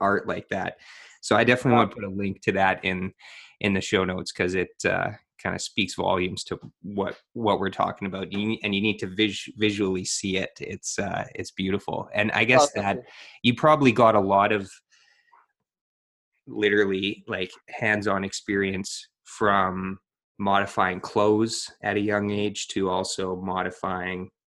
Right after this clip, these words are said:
Speaker 1: um, oh, just being a cobbler as well, right? And you, and
Speaker 2: Yeah.
Speaker 1: what, what is it about leather that you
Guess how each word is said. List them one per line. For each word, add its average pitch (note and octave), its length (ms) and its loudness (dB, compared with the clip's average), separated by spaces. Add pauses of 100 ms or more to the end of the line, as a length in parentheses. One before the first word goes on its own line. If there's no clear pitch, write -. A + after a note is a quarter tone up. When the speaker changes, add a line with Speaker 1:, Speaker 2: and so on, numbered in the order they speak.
(760)
Speaker 1:
um, G2 540 -6 (480)
oh, A2+ 140 8
just G#2 240 -2
being G2 200 -2
a - 40 -8
cobbler G2+ 460 0
as F#2+ 180 -6
well, A2 220 0
right? G2 300 -6
And G#2 140 -4
you, G#2 140 -2 (140)
and A2+ 140 -2
Speaker 2:
Yeah. D#3 80 4
Speaker 1:
what, - 140 0
what C3 140 2
is C#3+ 160 6
it D3 80 6
about A#2 260 4
leather G2 360 2
that D#2 200 -2
you F#2+ 420 -4